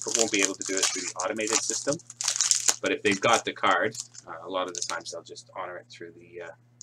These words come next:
either email or by phone, hopefully. And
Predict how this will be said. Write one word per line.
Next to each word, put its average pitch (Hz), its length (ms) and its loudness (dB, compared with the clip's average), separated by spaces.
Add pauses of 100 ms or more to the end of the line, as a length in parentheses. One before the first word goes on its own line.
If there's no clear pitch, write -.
(140)
either 90 220 -8
email 90 360 -10
or 85 120 -12
by 85 160 -8
phone, 90 320 -10 (1040)
hopefully. 165 420 0 (1900)
And 92 380 -6